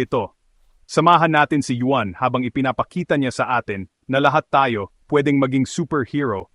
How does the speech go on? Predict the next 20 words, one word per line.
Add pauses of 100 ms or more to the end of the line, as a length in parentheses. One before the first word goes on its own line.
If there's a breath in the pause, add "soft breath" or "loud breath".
(120)
gamit
ang
ating
imahinasyon. (280)
Paano
kung
may
superpower
ka
rin? (320)
Ano
kaya
yon? (560)
I-click
ang
like
button
at
sabihin
sa